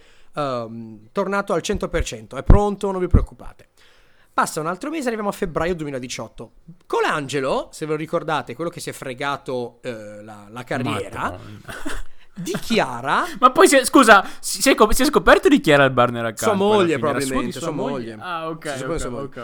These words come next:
Speaker 2: ok.
Speaker 1: Comunque sia, Colangelo dice che il re-, dichiara, anche in maniera, mossa molto intelligente, eh, che il range di Fultz non va oltre il pitturato.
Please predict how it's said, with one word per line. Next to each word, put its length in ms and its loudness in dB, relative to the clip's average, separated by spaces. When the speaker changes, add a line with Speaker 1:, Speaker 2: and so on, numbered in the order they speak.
Speaker 2:
ok. 40 -20
Speaker 1:
Comunque 260 0
sia, 160 0
Colangelo 440 -2
dice 260 -6
che 140 -6
il 220 -4
re-, 260 -6
dichiara, 580 -4
anche 200 -8
in 40 -8
maniera, 240 -8
mossa 280 -4
molto 180 -6
intelligente, 560 -8
eh, 120 -10
che 120 -2
il 260 -4
range 320 -6
di 120 -8
Fultz 420 -8
non 280 -2
va 160 -4
oltre 280 -4
il 40 -12
pitturato. 680 -12